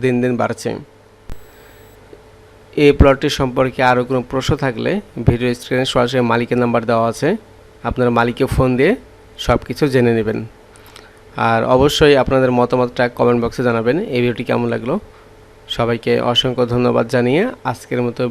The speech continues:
ভিডিও এখানে শেষ করছি। সবাই ভালো থাকবেন, সুস্থ থাকবেন আর অবশ্যই আমার জন্য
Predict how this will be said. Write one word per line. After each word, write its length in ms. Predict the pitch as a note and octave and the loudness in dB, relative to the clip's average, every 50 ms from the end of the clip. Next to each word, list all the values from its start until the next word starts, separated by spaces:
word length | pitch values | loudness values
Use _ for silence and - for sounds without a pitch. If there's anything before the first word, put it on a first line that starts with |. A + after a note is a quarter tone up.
| A2 | -4
ভিডিও 200 | A#2 A#2+ A#2+ C3 B2 | -4 -4 -2 -2 -2
এখানে 220 | A#2+ C3 C3 B2+ - | 0 -2 -2 -2 -2
শেষ 120 | C#3+ C3+ C3 - - | -2 -2 -2 0 -2
করছি। 240 | - - - - F#3+ C4 - - - - - - - | -2 -2 0 0 0 0 0 -4 -20 -20 -20 -16 -12
সবাই 240 | - - C3 B2 A#2+ A2 A#2 | -6 -2 0 0 0 0 0
ভালো 140 | B2 B2+ B2 - | 0 0 0 -2
থাকবেন, 300 | C#3 C3+ C3 C3 C#3+ D3 D#3+ D#3+ D#3 - | -2 -2 -2 -2 -2 -2 -2 -4 -4 -4
সুস্থ 240 | - C#3+ C3+ - - C#3 | -4 -4 -4 -2 -2 -2
থাকবেন 260 | C3+ C3+ C#3 C#3+ F3 F3 | 0 -2 -2 -2 -2 0
আর 100 | D#3+ B2+ A#2 | 2 2 2
অবশ্যই 240 | A#2 C#3 - - C#3 | 2 0 0 0 0
আমার 140 | A#2+ A2+ A2+ G#2+ | -2 -2 -2 -2
জন্য 120 | B2 D3 | -2 -2